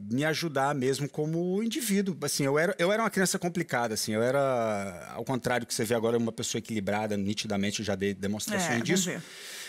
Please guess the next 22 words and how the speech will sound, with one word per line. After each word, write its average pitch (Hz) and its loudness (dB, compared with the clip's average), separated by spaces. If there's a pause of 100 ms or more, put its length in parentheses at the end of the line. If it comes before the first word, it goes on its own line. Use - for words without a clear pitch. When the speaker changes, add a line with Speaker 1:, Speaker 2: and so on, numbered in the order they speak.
Speaker 1:
Mas 160 2
eu 165 4
era 165 4
uma 175 2
criança 156 0 (180)
agressiva, 131 2
eu 131 4
tinha 139 -2
dificuldade 123 -2
de - -14
concentração, 127 0 (280)
uma 147 0
série, 170 2
e 190 0
o 226 0
teatro, 214 2
ele 226 2
me 226 2
deu 202 2
uma 220 2
salvada. 175 2
Isso, 196 -4